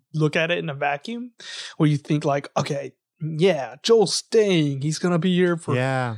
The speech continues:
Speaker 1: Sicily and everything. But you know in the back of your mind, when you're watching this in twenty twenty-two with some sort of knowledge, that, like, no, he, he leaves at some point and he doesn't return.
Speaker 2: Yeah.
Speaker 1: I guess I'll talk about that when it,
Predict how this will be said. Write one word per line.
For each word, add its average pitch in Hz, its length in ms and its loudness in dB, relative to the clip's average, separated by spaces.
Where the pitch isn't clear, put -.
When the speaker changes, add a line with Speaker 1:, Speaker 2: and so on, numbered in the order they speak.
Speaker 1:
Sicily 170 520 0
and 151 100 -2
everything. 151 260 -4
But 196 160 -2
you 330 80 2
know 392 180 2
in 202 80 2
the 160 60 0
back 139 200 -6
of - 60 -14
your 131 120 -10
mind, 135 680 -8
when 143 120 2
you're 147 80 4
watching 147 260 2
this 143 160 -4
in 135 120 -6
twenty 147 220 -4
twenty-two 143 480 0
with 131 120 -6
some 147 220 -8
sort 143 160 -6
of 139 60 -8
knowledge, 139 320 -4
that, 185 80 -2
like, 214 260 0
no, 151 600 0
he, 156 160 -8
he 175 200 0
leaves 220 380 -2
at 185 140 -6
some 156 220 -4
point 151 540 -6
and 143 120 -2
he 131 60 0
doesn't 302 260 0
return. 131 600 -6
Speaker 2:
Yeah. 113 240 -6
Speaker 1:
I 151 100 -4
guess 208 160 0
I'll 214 60 2
talk 180 180 2
about 139 220 0
that 143 180 -2
when 135 100 -8
it, 120 120 -12